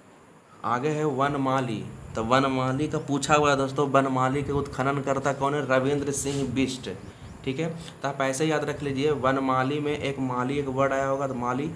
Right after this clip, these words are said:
तो माली का कुछ नाम है दोस्तों, तो उस माली का क्या नाम है? रविंद्र नाम है, ठीक है। कोई माली है तो उसका क्या नाम है? ठीक है,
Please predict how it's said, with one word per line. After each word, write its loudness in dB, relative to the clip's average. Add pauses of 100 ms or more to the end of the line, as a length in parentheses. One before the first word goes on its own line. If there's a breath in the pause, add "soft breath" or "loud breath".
(300 loud breath)
तो -10
माली -2
का -2
कुछ -4
नाम 0
है -2
दोस्तों, 0
तो 0
उस -6
माली 0
का -2
क्या -4
नाम -2
है? -2
रविंद्र -2
नाम 0
है, -6
ठीक -6
है। -8 (480 loud breath)
कोई -4
माली -2
है -2
तो -4
उसका -6
क्या -2
नाम 0
है? -2 (260)
ठीक -6
है, -2